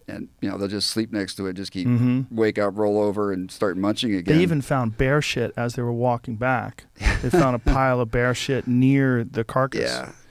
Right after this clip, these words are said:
Speaker 1: And
Speaker 2: Yeah.
Speaker 1: s-, some people hunt bears by doing that. They'll go to a carcass or shoot
Speaker 2: Mm-hmm.
Speaker 1: something, leave it out there, and they just keep visiting the carcass.
Speaker 2: Yep.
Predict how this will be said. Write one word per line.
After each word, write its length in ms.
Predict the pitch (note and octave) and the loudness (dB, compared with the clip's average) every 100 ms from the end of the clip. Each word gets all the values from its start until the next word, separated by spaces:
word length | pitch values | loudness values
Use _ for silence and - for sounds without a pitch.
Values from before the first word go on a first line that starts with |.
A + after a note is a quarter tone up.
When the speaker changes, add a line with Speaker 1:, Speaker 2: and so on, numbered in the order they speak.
| - _ - - | -20 _ -12 -2
Speaker 1:
And 100 | C3 | 0
Speaker 2:
Yeah. 20 | |
Speaker 1:
s-, 220 | A#2 F2+ - | 0 -4 -6
some 240 | - E3 | 0 0
people 320 | F3 F#3 G#2 | 2 0 -2
hunt 300 | F#2 C3+ D3+ | 0 0 0
bears 400 | - G2 F#2 F2 | -2 0 0 -4
by 180 | - F#2 | -6 -6
doing 300 | E2+ F#2+ F#2 | -4 -2 -2
that. 240 | F2 E2+ F#2 | -4 -6 -6
They'll 100 | F#2 | -6
go 200 | F#2 G2 | -4 -2
to 100 | F2+ | -4
a 80 | - _ _ _ | -8 _ _ _
carcass 500 | - G#2+ F#2+ F#2 F#2 | -2 0 0 -2 -8
or 60 | E2+ | -8
shoot 200 | - B2+ | -4 0
Speaker 2:
Mm-hmm. 100 | A#2+ | 2
Speaker 1:
something, 340 | A2+ B2 G2 F#2 | 2 0 0 0
leave 160 | G#2 | 0
it 80 | G2 | 0
out 180 | F#2 F#2 | 0 0
there, 180 | F2+ F#2 | -2 -2
and 80 | F2+ | -2
they 80 | |
just 200 | F#2 F2+ | -4 -6
keep 180 | - F2 | -8 -6
visiting 400 | F#2+ F#2 F2+ F2+ | -4 -4 -4 -4
the 100 | E2+ | -4
carcass. 560 | - G2+ G#2+ F#2+ - - | -2 -2 -2 -8 -8 -2
Speaker 2:
Yep. 220 | A#2+ | -2